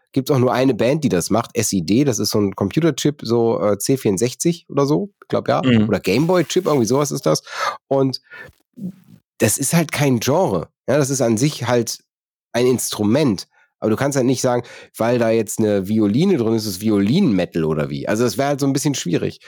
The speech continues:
Speaker 1: So,
Speaker 2: Ja,
Speaker 1: so
Speaker 2: aber, aber, aber, aber, aber ist das Instrument und den, der Stil, den das Instrument halt, äh, mit sich bringt,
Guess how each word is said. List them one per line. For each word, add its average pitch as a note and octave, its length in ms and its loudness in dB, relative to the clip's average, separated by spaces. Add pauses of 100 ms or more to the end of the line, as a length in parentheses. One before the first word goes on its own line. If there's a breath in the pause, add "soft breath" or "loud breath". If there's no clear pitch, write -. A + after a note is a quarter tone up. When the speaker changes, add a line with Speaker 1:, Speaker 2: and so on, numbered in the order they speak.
(140 loud breath)
Speaker 1:
So, A#2+ 180 -2
Speaker 2:
Ja, C#3+ 140 2
Speaker 1:
so B2 120 2
Speaker 2:
aber, A#2+ 200 0
aber, A#2 220 0
aber, A#2 240 0
aber, A2+ 340 0
aber A2+ 280 -2 (280)
ist C3 180 -2
das B2+ 120 0
Instrument C3+ 760 0
und A#2+ 480 0
den, A2 400 0
der G#2+ 140 0
Stil, C3+ 480 0
den G#2 180 0
das G2+ 140 -2
Instrument G2 720 0
halt, G2 320 0 (520 loud breath)
äh, G#2 440 2 (260)
mit A#2+ 220 0
sich A#2 200 0
bringt, G2 460 0